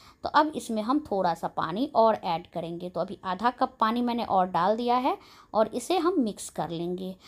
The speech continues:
तो इसका हमें एक बैटर तैयार करना है, जैसे पोरिंग कंसिस्टेंसी होती है ना, बस उसी तरह से हमें इसे तैयार कर लेना है।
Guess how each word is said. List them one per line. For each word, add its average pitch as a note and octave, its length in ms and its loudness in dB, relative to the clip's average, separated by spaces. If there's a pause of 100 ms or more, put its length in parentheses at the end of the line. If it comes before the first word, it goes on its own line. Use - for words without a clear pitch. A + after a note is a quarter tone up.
(220)
तो F#3+ 140 0
इसका C#4+ 380 2
हमें C#4+ 300 2
एक A#3+ 200 -4
बैटर G#3 380 0
तैयार G#3+ 360 0
करना G3+ 340 -4
है, G3+ 240 -2
जैसे F#3+ 340 -4
पोरिंग F#3+ 380 -2
कंसिस्टेंसी G3 800 -2
होती G3+ 360 -4
है F#3+ 80 -4
ना, A#3 180 -2 (420)
बस C4+ 220 2
उसी E4 300 -4
तरह A3 260 2
से G#3 180 -10
हमें G3+ 260 -6
इसे D#4 400 -4
तैयार F#3 340 -2
कर F3 220 -4
लेना F3 340 -4
है। F#3 260 -6